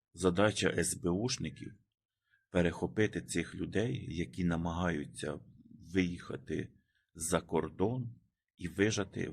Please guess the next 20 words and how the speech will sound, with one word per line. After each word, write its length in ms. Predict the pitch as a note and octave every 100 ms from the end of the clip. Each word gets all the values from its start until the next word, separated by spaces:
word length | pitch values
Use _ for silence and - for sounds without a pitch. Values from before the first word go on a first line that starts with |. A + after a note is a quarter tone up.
| E2
викачати 540 | F#2+ F#2 - - E2+
з 120 | D#2+
них 180 | F2 D#2+
гроші 520 | E2+ E2+ E2 - -
до 200 | E2 E2+
того, 500 | - - G#2+ G2+ E2
як 260 | D2+ E2 -
вони 220 | D#2+ E2+
реально 460 | E2+ F2 F2+ D2+ D#2
знайдуть 460 | D#2 D2+ D#2+ D2+
реального 580 | D2+ D2 E2 D#2+ D2 D#2+
перевізника, 760 | - D#2 D#2 E2+ A2+ F#2+ F2 D2+
який 340 | D#2+ - F2
перевозить. 800 | - F2 F2 F2 F2 - - -
І 60 |
тому 280 | - F#2+ G#2+
вони 180 | G#2+ A2
самі 500 | - - A#2+ F#2+ E2+
створюють 600 | - F2+ G2+ F2+ E2 -
Telegram-групи, 1000 | F2 F2 E2+ F#2+ F#2 F2 G2+ B2+ G#2 F2+